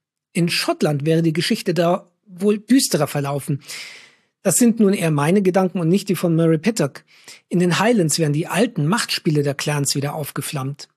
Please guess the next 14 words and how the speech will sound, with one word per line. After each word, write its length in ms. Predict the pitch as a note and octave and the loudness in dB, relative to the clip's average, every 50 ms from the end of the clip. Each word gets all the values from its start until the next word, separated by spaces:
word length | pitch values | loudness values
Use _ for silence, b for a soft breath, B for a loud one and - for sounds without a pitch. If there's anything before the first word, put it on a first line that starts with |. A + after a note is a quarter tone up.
| _ _ _ _ | _ _ _ _
Die 80 | - C#3+ | -8 -4
Lowlands 420 | C3+ E3 A#3 E4 C#4 F#3+ E3 D3+ | 0 2 2 4 4 4 2 2
und 100 | - D#3+ | 0 0
die 100 | D3+ C3+ | 0 2
Highlands 380 | D3 F3 F#3 F3 D#3+ F#3 G3+ B B B B B B B | 2 2 4 4 4 2 0 B B B B B B B
wären 160 | - E3+ F3+ | 0 0 2
sich 140 | F3+ D#3 - | 0 0 0
weiter 240 | E3 D#3 D3 - C#3 | 0 0 2 0 -2
fremd 320 | - - D3+ D3+ C#3+ - | 0 0 0 0 0 -2
geblieben, 500 | - C#3+ B2 C3+ C#3 B2 C3 B2+ C#3+ - _ _ - | -4 -4 -2 -2 -2 -2 -2 -6 -8 -12 _ _ -2
wenn 160 | G#3 B3+ A#3 | 0 0 0
auch 100 | E3 - | -2 -2
vielleicht 340 | - D3+ D#3 F3+ E3+ - - | -2 0 0 0 0 -2 -4
im 220 | F3 C3+ B2 | -6 -8 -8